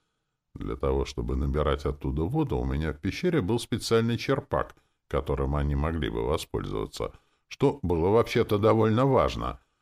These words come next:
Ольга приняла к сведению мои предупреждения и пообещала, что проследит за этими глупыми курицами, чтобы они никуда не влезли.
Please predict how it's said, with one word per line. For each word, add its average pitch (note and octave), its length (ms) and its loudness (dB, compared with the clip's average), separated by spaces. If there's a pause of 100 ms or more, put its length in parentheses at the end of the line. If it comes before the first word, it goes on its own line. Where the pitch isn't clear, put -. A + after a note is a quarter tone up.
(560)
Ольга D2+ 400 0
приняла E2 540 0
к - 80 -12
сведению B1 500 -2
мои B1 220 -4
предупреждения A1+ 1040 -8 (500)
и B2+ 60 0
пообещала, C3 680 4
что - 160 2
проследит C#3 680 2
за G2 120 6
этими F#2+ 420 2 (100)
глупыми G2 640 2
курицами, F2 800 2 (340)
чтобы E2 380 0
они E2+ 180 2
никуда E2 480 0
не E2 140 0
влезли. D2+ 520 -2